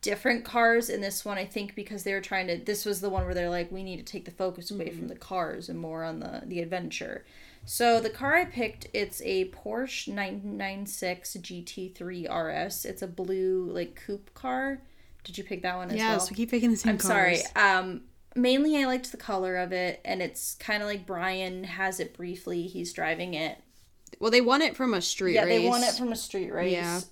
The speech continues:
Speaker 1: And Brian's briefly driving it, but I just, like, thought it looked cool.
Speaker 2: Yeah.
Speaker 1: I picked the same one.
Speaker 2: Yep. Exact same one.
Speaker 1: Nice.
Speaker 2: Okay, so next we have Fast and Furious six,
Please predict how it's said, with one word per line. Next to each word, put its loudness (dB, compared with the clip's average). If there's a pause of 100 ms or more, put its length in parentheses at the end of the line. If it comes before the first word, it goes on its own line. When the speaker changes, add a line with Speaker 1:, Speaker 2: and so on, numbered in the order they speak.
(140)
Speaker 1:
And -2
Brian's 2
briefly -2
driving -2
it, -4
but 2
I 2
just, -2
like, 0
thought 2
it -2
looked -6
cool. -6 (180)
Speaker 2:
Yeah. -4 (760)
Speaker 1:
I -14
picked -14
the -8
same -4
one. -8 (180)
Speaker 2:
Yep. 0 (560)
Exact -4
same -6
one. -6 (180)
Speaker 1:
Nice. 2 (1300)
Speaker 2:
Okay, 6
so 2
next 0
we 2
have 0
Fast -2
and 0
Furious 2
six, 0